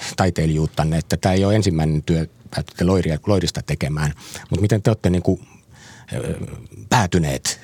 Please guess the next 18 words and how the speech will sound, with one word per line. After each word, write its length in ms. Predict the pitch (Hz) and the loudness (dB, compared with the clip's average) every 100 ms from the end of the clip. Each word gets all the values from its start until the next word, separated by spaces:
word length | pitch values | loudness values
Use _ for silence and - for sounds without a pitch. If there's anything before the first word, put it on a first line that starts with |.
| - | -4
tekemään 520 | - 80 78 76 69 - - - | 0 2 2 0 -2 -8 -20 -12
teatteria, 680 | - 98 - - 85 85 82 - - - | 0 0 2 -2 2 2 2 -2 -14 -10
dramaturgiaa, 760 | - 87 82 82 78 80 78 73 - _ _ - - - 67 - | -2 0 2 0 0 0 0 -2 -6 _ _ -20 -16 -14 -14 -14
Liila 380 | - 71 92 82 | -14 -2 0 2
ohjaamaankin? 640 | 85 85 71 71 - - 76 | 2 2 0 -4 -6 -4 0
Sä 100 | 92 | 0
et 100 | - | 0
ole 60 | |
vissiin 260 | 73 - 80 | -2 0 2
ohjannut, 420 | 82 71 67 65 | 2 0 -4 -4
mutta 260 | 62 - - | -8 -8 -6
sä 120 | - | -6
oot 140 | 64 | -8
tehnyt, 280 | - 71 73 - - - - - | -8 -8 -8 -10 -20 -20 -16 -8
Jussi, 320 | 71 - 73 - - - - - | -6 -4 -6 -8 -20 -20 -20 -8
ö, 100 | 71 - - | -8 -6 -10
ki-, 80 | 82 | -4
kirjoittanut 540 | 82 92 - - - | 0 0 -2 -10 -10